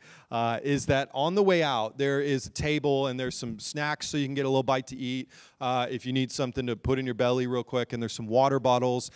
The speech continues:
and then you'll see these sheets of paper here. Now,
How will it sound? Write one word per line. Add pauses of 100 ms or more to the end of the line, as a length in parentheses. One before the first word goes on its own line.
(220)
and
then
you'll
see
these
sheets
of
paper
here.
Now,